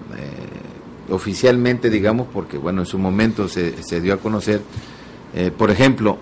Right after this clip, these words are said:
eh, hay una, hay un adeudo de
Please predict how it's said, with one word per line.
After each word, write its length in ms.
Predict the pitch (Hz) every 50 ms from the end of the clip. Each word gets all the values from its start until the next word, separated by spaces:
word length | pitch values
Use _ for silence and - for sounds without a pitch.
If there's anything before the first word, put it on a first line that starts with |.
| - -
eh, 220 | - 92 90 90 87
hay 220 | - 107 113 117 120
una, 420 | 117 120 113 107 101 98 92 90 - -
hay 300 | 95 98 104 107 107 110
un 140 | 107 107
adeudo 540 | 101 95 92 110 123 131 135 123 117 127 151 - - - - - - - - - - - - - - - 82 78
de 680 | 85 85 85 85 85 85 82 80 80 80 80 80 78